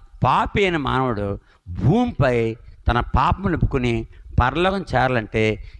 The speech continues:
ఏడు నామాలు అతనికి సహాయం చేయాలి. తండ్రి అయిన దేవునికి మొత్తం ఏడు ఆత్మలు ఉన్నాయి. ఏడు ఆత్మలు తండ్రి అయిన దేవునివే. అందుకని ప్రకటన గ్రంథంలో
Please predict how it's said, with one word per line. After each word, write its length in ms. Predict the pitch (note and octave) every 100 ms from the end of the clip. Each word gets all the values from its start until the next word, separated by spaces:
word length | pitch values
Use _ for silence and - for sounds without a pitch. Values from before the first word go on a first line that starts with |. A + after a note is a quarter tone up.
| - F#2+ A2+
ఏడు 320 | D3+ F#3 G3+ G3
నామాలు 560 | C#3+ C3 D3 C#3+ C#3 G#3+ - - - - - - - - -
అతనికి 300 | G#2+ A#2 -
సహాయం 360 | A#2 B2 B2+
చేయాలి. 340 | A2+ G#2 F#2 D#2 -
తండ్రి 340 | - B2 C3+ F#3+
అయిన 120 | G#3+ C#3+
దేవునికి 520 | C3 C3 B2+ - G#2+ G2+ G2 - _ _ -
మొత్తం 460 | G#2+ B2+ - F3+ F3+ F#3+ A#2+
ఏడు 260 | B2+ D3 C#3+ A2
ఆత్మలు 380 | A2 A2+ A#2 G#2+
ఉన్నాయి. 260 | F#2+ F#2 G2 _ _ _ _ _ -
ఏడు 460 | G2+ B2+ F3 G3+
ఆత్మలు 420 | G#3+ G#3+ G3+ A3 A#3+
తండ్రి 340 | - G3+ G3+
అయిన 140 | G#3+ G3+
దేవునివే. 400 | F#3 F#3+ F3+ C3+ - - -
అందుకని 320 | - C3+ E3+
ప్రకటన 340 | E3 B2+ B2+ D#3
గ్రంథంలో 400 | D#3 D#3 D3